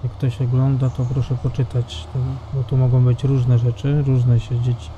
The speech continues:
dziać rzeczy. Coś dzisiaj mam dzień do jąkania normalnie. Ale jedziemy budować, niszczyć i plądrować.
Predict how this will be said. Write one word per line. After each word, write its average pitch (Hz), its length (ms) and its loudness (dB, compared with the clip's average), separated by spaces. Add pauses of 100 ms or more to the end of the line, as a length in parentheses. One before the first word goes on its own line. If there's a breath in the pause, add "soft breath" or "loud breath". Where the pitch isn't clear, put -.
(160)
dziać 123 240 4
rzeczy. 123 500 2 (460)
Coś 131 160 4
dzisiaj 123 340 0
mam 127 160 6
dzień 123 180 6
do 123 80 4
jąkania 120 480 4
normalnie. 113 500 2 (3250)
Ale 131 180 6
jedziemy 117 440 6 (160)
budować, 123 640 4 (400)
niszczyć 131 440 6
i 127 60 0
plądrować. 120 680 2